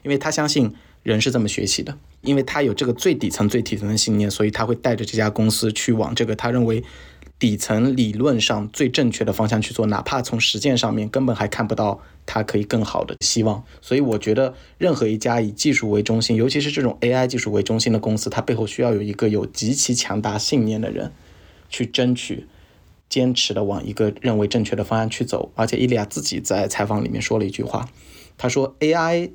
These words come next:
这个赛道的发展，这个比赛是一个关于信念的比赛，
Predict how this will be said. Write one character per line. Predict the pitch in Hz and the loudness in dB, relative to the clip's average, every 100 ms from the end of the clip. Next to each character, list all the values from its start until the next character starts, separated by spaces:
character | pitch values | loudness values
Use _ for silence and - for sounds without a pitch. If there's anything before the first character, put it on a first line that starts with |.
| - - - | -16 -20 -12
这 | - 147 | -2 0
个 | 117 107 | 2 -2
赛 | - 110 | 0 0
道 | 107 98 | 2 0
的 | |
发 | 101 110 107 | 0 -2 0
展， | 110 - - | 0 -4 -4
这 | - | -2
个 | 117 | -2
比 | - - | -2 -4
赛 | - 90 110 - - - - - _ | -2 -2 -4 -12 -20 -20 -20 -20 _
是 | - - 117 107 - | -2 0 2 0 0
一 | 107 | 0
个 | 113 | 0
关 | 127 120 | 2 2
于 | 113 | 2
信 | - 131 | 2 2
念 | 107 | 2
的 | 98 | 0
比 | - - | -4 -6
赛， | - | -8